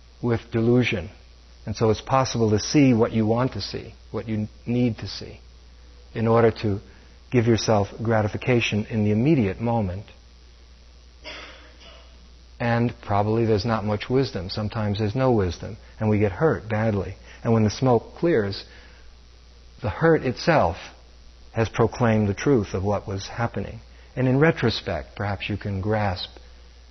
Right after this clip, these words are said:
that why we saw things a certain way was because we needed to see s-, things a certain way. Now, wouldn't it be nice if wisdom,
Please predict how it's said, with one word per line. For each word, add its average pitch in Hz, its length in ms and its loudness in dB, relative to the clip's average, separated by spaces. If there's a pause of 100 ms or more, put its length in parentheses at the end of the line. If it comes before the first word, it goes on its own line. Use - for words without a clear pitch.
(360)
that 107 160 -8
why 123 340 4
we 117 140 6
saw 110 300 2
things 101 220 2
a 98 80 0
certain 107 320 0
way 104 260 2
was 95 140 -4
because 101 260 -4
we 101 120 -2
needed 131 380 0
to 95 80 -8
see 92 200 -8
s-, - 160 -14 (140)
things 92 200 -8
a 95 60 -10
certain 98 340 -12
way. 95 240 -16 (1600)
Now, 123 100 0
wouldn't 156 180 6
it 139 80 2
be 135 100 2
nice 127 480 2 (3000)
if 120 200 0
wisdom, 117 520 4